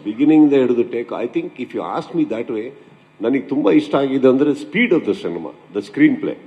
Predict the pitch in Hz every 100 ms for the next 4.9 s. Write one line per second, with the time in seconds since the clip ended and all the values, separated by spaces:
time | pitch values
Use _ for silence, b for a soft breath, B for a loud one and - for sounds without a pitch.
0 | - _ _ _ _ _ _ _ _ -
1 | - - 196 160 - 135 143 113 101 87
2 | 76 92 85 85 85 101 117 135 113 110
3 | 101 104 170 185 151 117 90 90 110 123
4 | 127 117 98 113 113 104 92 78 78